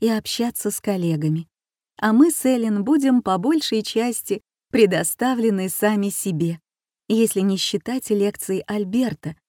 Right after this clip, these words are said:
на которых Эллен выразила желание побывать,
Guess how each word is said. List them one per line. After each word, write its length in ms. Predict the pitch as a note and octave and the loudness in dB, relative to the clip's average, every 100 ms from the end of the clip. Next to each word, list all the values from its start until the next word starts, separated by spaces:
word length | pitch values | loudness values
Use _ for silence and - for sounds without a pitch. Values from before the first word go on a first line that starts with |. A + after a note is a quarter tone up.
| _ _ | _ _
на 140 | G#3+ B3 | 0 0
которых 480 | A#3+ A3 F#3 E3 - | 0 0 0 -2 -4
Эллен 440 | B3 D4+ A#3 F3 E3+ | 2 2 4 2 2
выразила 520 | A#3 G3+ E3+ E3+ E3+ | 2 2 2 0 0
желание 580 | E3+ E3+ A#3 C4 A#3 A3 | 0 -2 0 2 2 0
побывать, 720 | A3 G#3 A#3 F3+ D3+ D3 | 0 0 0 0 -4 -6